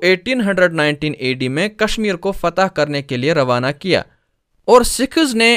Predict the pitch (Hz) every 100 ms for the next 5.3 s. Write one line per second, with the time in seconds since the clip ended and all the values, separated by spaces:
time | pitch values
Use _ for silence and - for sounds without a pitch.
0 | - 220 220 285 254 240 240 202 190 202
1 | 254 247 185 180 180 175 - 202 208 156
2 | 147 190 254 262 226 233 - - 202 208
3 | 240 208 175 175 - 185 208 247 262 208
4 | - 165 180 180 165 151 147 143 156 160
5 | 156 147 180